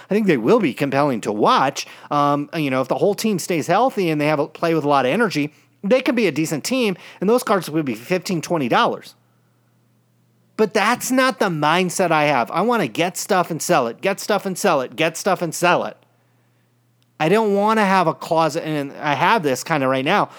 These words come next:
I have, like, a closet full of shit, okay? Primarily because I have a bunch of other stuff that I am buying and selling really quick. I can afford to kinda sit on maybe a thousand or two thousand,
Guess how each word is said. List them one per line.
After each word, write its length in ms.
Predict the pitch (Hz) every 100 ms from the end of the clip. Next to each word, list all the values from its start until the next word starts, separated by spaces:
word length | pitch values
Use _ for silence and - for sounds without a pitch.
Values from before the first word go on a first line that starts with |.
| - -
I 80 | 160
have, 220 | - 185
like, 240 | 196 165 117
a 60 |
closet 520 | - 160 190 240 160
full 160 | - 127
of 80 | 127
shit, 320 | - 101 - _ _ -
okay? 440 | 135 156 139 139 - _ _ _ _ _ _ _ _ _ _ -
Primarily 560 | - 240 233 254 285 262
because 280 | 226 233 214
I 80 | 208
have 200 | 214 220
a 100 | 170
bunch 300 | 143 240 -
of 60 | 196
other 220 | 233 226
stuff 260 | - 190 185
that 160 | 175
I 80 | 165
am 220 | 180 185
buying 280 | 165 160 143
and 80 | 120
selling 280 | 165 156 135
really 180 | 135
quick. 400 | 127 160 165 170 - _ - - _ _ _ 170
I 100 | 165
can 140 | 175
afford 380 | - 190 196 180
to 60 |
kinda 260 | 175 185 170
sit 320 | - 180 170
on 200 | 165 156
maybe 220 | 147 143
a 80 | 139
thousand 480 | - 139 139 127 127
or 80 | 120
two 160 | 147
thousand, 440 | 131 127 123 123